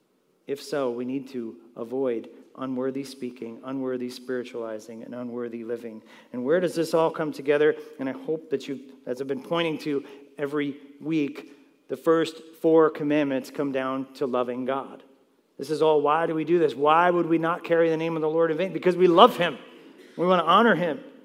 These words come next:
The first commandment, we said loving God means worshiping him exclusively and primarily. The second commandment, we said loving God means worshiping him biblically. This week, again, we focus on the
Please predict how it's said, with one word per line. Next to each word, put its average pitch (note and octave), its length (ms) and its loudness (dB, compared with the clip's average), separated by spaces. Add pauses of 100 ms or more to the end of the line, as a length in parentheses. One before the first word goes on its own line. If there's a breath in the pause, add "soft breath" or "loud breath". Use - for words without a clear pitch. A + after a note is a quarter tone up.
(1400)
The C#3+ 80 -8
first G#3+ 280 8
commandment, E3 380 2
we D#3+ 80 0
said D#3+ 200 6
loving F3+ 320 6
God F3+ 260 6
means E3+ 220 -2
worshiping E3+ 640 2
him C3+ 260 -2
exclusively D3 1000 -4
and B2+ 120 -8
primarily. D3+ 640 0
The C#3+ 100 -4
second F#3 460 -4
commandment, D3 500 -4
we D#3 100 -4
said D3+ 300 0 (320 loud breath)
loving F3+ 320 2
God E3 260 4
means D#3 300 -2 (220 loud breath)
worshiping E3 800 2
him D3+ 180 -4
biblically. F#3 640 0 (680)
This D3+ 200 -6
week, D#3+ 160 -4
again, D#3 260 0
we C#3 120 -2
focus D#3+ 380 -2
on D3+ 140 -4
the D3+ 100 -6